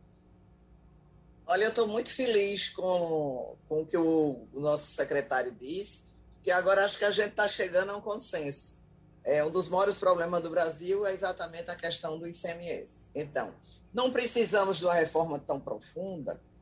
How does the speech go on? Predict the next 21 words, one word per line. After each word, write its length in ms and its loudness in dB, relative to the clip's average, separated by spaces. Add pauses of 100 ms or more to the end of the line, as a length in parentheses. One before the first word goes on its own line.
(560)
é, 760 10
nesse 340 6
momento, 680 0
mexendo 480 4
em 80 -2
tantas 460 4
coisas, 680 -2
se 260 -2
nós 220 4
pudermos 400 2
começar 480 2
pela 260 6
do 120 6
I 80 4
C 140 -2
M 180 -2
S 300 4
nessa 300 -2
uniformização, 880 -2
essa 220 0
nacionalização. 920 -4